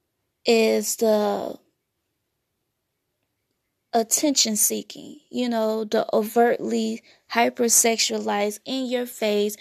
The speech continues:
always naked on social media, putting it all out there when it doesn't need to be, when it's taken away from the talent, right? And I get sick of,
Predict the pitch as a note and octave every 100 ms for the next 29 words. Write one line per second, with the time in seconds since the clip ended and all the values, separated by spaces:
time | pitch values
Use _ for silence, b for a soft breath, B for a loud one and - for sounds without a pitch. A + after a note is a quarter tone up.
0 | B B - A3+ B3 A#3+ A#3+ A3+ A3+ A3+
1 | A3 A3+ A3 G#3+ G#3+ G#3+ - G#3+ G#3+ G#3+
2 | G3+ G3 - C4 B3+ A#3+ - A3+ - A3
3 | A3+ A3+ G#3+ - B B C#4 C#4+ C4 C4
4 | D4 D4 B3+ C4+ D4+ B3 A#3 B3+ B3 A#3
5 | A3+ - A#3 A#3+ A3 G#3 G#3 G#3+ G#3+ -
6 | B3 A3 - G#3+ G#3+ A3+ C#4 B B B
7 | B B B B _ C4+ C4 C4 B3 A#3+
8 | A3+ - - _ - A3+ A#3+ B3+ A3 -
9 | C#4+ C#4+ - A#3 A3+ G#3+ G#3+ G#3+ - -